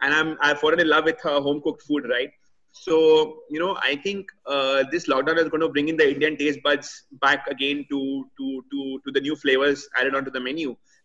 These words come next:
At the same time, many people will get so bored of eating the home food that they would want to go and, you know, experiment and try out a sushi,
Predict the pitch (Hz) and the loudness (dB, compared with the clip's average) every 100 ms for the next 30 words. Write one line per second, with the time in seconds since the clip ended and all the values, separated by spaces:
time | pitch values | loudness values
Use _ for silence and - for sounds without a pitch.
0 | - 127 147 156 165 180 180 170 151 170 | -4 0 0 0 0 2 0 2 0 0
1 | 165 165 156 160 - 180 147 147 160 151 | 0 -2 0 0 0 -4 2 2 2 -8
2 | 160 160 143 143 _ 156 143 139 139 143 | -10 -10 -10 -14 _ -12 -10 -10 -10 -12
3 | 139 143 160 151 _ _ _ 143 143 156 | -14 -12 -12 -14 _ _ _ _ -6 -4
4 | 156 151 _ _ 143 156 147 - 143 151 | -4 -10 _ _ -12 -10 -10 -6 -6 -4
5 | 156 156 147 135 147 151 147 147 143 - | -6 -8 -6 -6 -6 -6 -8 -10 -12 -10
6 | 147 | -10